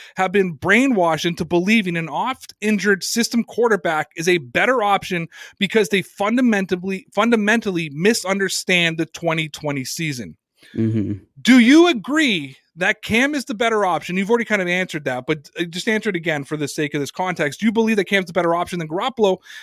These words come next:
Speaker 1: And do you believe that twenty twenty will be a different season for him when you take all of the circumstances surrounding the twenty twenty season?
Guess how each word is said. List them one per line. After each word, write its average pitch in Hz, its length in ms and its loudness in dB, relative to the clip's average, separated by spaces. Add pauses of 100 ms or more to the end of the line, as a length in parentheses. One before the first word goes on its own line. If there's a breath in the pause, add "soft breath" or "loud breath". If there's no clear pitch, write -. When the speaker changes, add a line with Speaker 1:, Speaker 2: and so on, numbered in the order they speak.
(160 loud breath)
Speaker 1:
And 208 200 0
do 247 100 6
you 320 220 10
believe 262 320 4
that 220 160 2
twenty 233 280 0
twenty 226 300 0
will 214 160 2
be 202 180 -4
a 185 60 0
different 202 460 0
season 233 340 0
for 185 160 -4
him 170 240 -2 (300 loud breath)
when 196 200 6
you 247 140 6
take 226 400 0
all 202 220 2
of 202 80 2
the 190 80 0
circumstances 196 920 -2
surrounding 185 480 0
the 175 80 -2
twenty 185 260 -4
twenty 175 240 -4
season? 160 460 -6